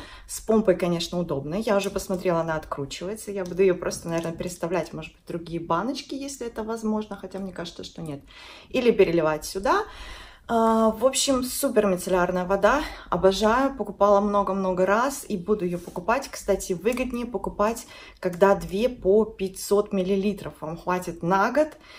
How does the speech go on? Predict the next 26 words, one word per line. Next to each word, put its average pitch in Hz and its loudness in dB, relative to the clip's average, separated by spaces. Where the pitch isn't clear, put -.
и 185 -2
по 208 2
цене 208 0
будет 202 -2
намного 185 -2
дешевле. 143 -6
А, 208 8
почему 269 4
именно 285 6
эта 202 4
мицеллярная 185 2
вода, 185 2
несмотря 208 0
на 202 -2
то, 208 -4
что, 190 0
на - 0
мой 196 4
взгляд, 175 0
аптечные 185 -2
мицеллярные 175 0
водички, 180 -2
они 185 -2
все 185 0
очень - -4
хорошие, 311 -2